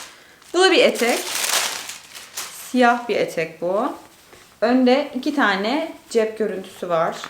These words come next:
Niye bu kadar çok etek aldım dersen benim hiç eteğim yok. <laughs> İki tane eteği, eteğin cebi var. Beli, e, lastikli. Böyle kendiliğinden lastik örme modeli. Yırtmacı falan yok bunun. Gayet düz.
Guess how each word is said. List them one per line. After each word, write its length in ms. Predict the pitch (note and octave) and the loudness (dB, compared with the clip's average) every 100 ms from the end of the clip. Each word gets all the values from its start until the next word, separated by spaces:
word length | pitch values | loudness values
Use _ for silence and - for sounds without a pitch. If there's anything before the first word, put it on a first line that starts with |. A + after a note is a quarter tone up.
| - _ A3+ | -16 _ -8
Niye 140 | B3+ | -6
bu 40 | |
kadar 260 | A#3+ F3+ F3+ | -4 -4 -6
çok 120 | - | -10
etek 240 | F3+ F3 E3+ | -10 -6 -2
aldım 280 | D#3+ E3+ | -2 -4
dersen 380 | F#3+ G3 G3+ G3 | -6 -6 -6 -6
benim 180 | F#3 G3+ | -4 -4
hiç 120 | G3+ | -4
eteğim 300 | F3 D#3+ D#3 | -4 -4 -4
yok. 220 | D3+ - C#4 - | -2 2 2 0
<laughs> 160 | - C4+ | -8 -6
İki 200 | D4+ D4+ | -2 2
tane 340 | B3 B3 A#3 | 2 2 0
eteği, 480 | A#3+ B3 A#3+ - - - | 0 0 0 -4 -8 -6
eteğin 340 | A3 A#3+ A#3 | -4 0 0
cebi 260 | G#3+ F#3+ F#3+ | 0 0 -2
var. 420 | D#3+ D#3+ A3+ - - _ _ _ - | -2 -2 -4 -10 -18 _ _ _ -4
Beli, 360 | G#3+ B3 - - _ _ _ - | 0 -2 -4 -16 _ _ _ -6
e, 300 | F#3+ F#3+ F#3 F3 - - _ G3+ | -4 -4 -6 -8 -16 -20 _ 2
lastikli. 600 | F#3+ F#3+ - - D3 E3+ G3 - _ - | 4 2 -8 -12 -12 -12 -14 -20 _ -12
Böyle 200 | - - - | -12 -10 -6
kendiliğinden 720 | F3 D#3+ D#3+ E3 E3 F3 - | -4 -4 -4 -6 -4 -6 -2
lastik 340 | E3 D#3+ - - | -2 -2 -6 -6
örme 320 | D3+ - D3+ - D3 | -6 -6 -10 -12 -14
modeli. 460 | D3+ D3 D3+ F#3+ - - - - - - _ A#3 | -12 -10 -12 -14 -18 -20 -20 -20 -20 -20 _ -2
Yırtmacı 460 | C4 C4 C#4 B3+ | -2 2 2 2
falan 400 | C4+ B3 A#3 A#3+ | 2 2 2 2
yok 360 | A3+ A3 G#3+ G#3 | 4 2 0 -4
bunun. 320 | E3+ D#3+ F3+ | -8 -8 -6
Gayet 540 | E3+ D#3 D3+ D#3+ - - | -4 -4 -6 -8 -12 -14
düz. 220 | E3+ D#3+ | -12 -12